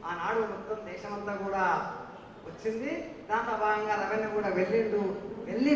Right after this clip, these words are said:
ప్రజలను ఆర్గనైజ్ చేయడానికి పూనుకుంటుంటే ఆయనకు తెలిసింది. ఆయన ఒక సంవత్సరం, రెండు సంవత్సరాలు ఆ ప్రయత్నం చాలా చిత్తశుద్ధిగా చేసిండు ఆయన. కానీ ప్రజలు ఆయుధాలు ధరించి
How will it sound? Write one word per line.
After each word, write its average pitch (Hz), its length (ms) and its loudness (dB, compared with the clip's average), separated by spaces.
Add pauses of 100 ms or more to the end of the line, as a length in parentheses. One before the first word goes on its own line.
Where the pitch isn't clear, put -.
(140)
ప్రజలను - 360 8
ఆర్గనైజ్ 233 480 4
చేయడానికి 220 540 6
పూనుకుంటుంటే 214 600 4
ఆయనకు 185 240 -2
తెలిసింది. 180 680 -8 (680)
ఆయన 170 120 -8
ఒక 165 300 -10
సంవత్సరం, 202 320 -8
రెండు 175 300 -8
సంవత్సరాలు 196 580 -4 (440)
ఆ 185 260 2
ప్రయత్నం 214 600 2 (300)
చాలా - 340 0
చిత్తశుద్ధిగా 294 580 4 (100)
చేసిండు 220 320 2
ఆయన. - 200 -2 (1800)
కానీ 196 320 -4
ప్రజలు 214 440 2 (560)
ఆయుధాలు 220 680 4
ధరించి 233 800 4